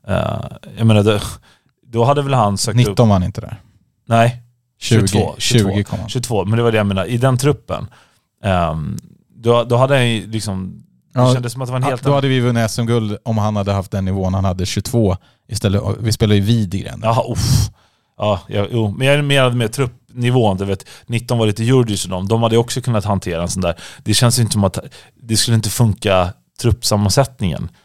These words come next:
Speaker 1: Folk är för snälla nu. För att, eller?
Speaker 2: Ja, kanske.
Speaker 1: Jag tycker det känns, han känns helt,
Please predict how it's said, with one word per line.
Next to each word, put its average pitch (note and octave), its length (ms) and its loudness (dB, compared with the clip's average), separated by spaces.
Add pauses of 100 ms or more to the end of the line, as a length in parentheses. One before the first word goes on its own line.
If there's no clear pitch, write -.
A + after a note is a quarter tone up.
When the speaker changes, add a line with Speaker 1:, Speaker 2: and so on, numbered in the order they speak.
(120)
Speaker 1:
Folk G2+ 160 -4
är B2+ 40 2
för B2 120 0
snälla B2 420 4
nu. - 160 -10 (1120)
För G#2 160 0
att, - 80 -8
eller? C#3 220 4 (1000)
Speaker 2:
Ja, G#2 240 4
kanske. A#2+ 380 2 (680)
Speaker 1:
Jag B2+ 180 2
tycker C3+ 180 2
det A2 60 6
känns, - 320 2 (1080)
han B2+ 160 6
känns B2+ 220 4
helt, F#2+ 220 4